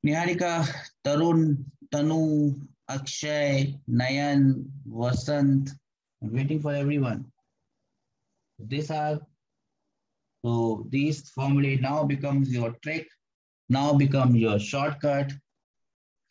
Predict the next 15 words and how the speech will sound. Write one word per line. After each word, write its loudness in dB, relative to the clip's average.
And 0
then 2
I -2
will -2
try -4
to -4
solve -4
one 0
or -2
two -2
questions -4
based -2
on 0
this -4
shortcut. -2